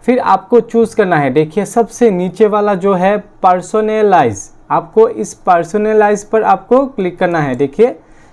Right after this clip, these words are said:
इस पर क्लिक करते ही ऐसा इंटरफेस आ जाएगा। फिर आपको यहाँ दिखाई देगा बहुत सारा यहाँ वॉलपेपर जैसा। फिर आपको यहाँ देख सकते हैं डेस्कटॉप बैकग्राउंड, इस पर आपको क्लिक करना होगा। देखिए नीचे आपको आना है डेस्कटॉप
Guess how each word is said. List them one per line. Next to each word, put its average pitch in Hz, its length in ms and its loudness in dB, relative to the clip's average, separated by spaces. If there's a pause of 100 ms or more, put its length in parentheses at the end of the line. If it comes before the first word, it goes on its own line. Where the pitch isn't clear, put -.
इस 160 100 -10
पर 233 160 0
क्लिक 214 260 -4
करते 220 260 2
ही 220 140 2
ऐसा 196 240 0
इंटरफेस 208 460 0
आ 185 160 2
जाएगा। 190 440 0 (440)
फिर 208 100 4
आपको 196 280 0
यहाँ 190 280 2
दिखाई 185 300 -4
देगा 185 220 -2
बहुत 175 360 -6
सारा 180 240 2
यहाँ 175 280 2
वॉलपेपर 165 540 0
जैसा। 170 320 0 (340)
फिर 214 120 2
आपको 208 240 0
यहाँ 202 260 2
देख 202 160 2
सकते 208 240 -4
हैं 160 160 0
डेस्कटॉप 180 760 0 (420)
बैकग्राउंड, 160 680 0 (160)
इस 151 140 -10
पर 208 140 -2
आपको 202 280 -2
क्लिक 156 260 -4
करना 143 200 0
होगा। 123 280 -6
देखिए 143 320 -4
नीचे 170 380 -4
आपको 190 340 0
आना 165 380 -4
है 190 220 -4 (440)
डेस्कटॉप 165 600 -2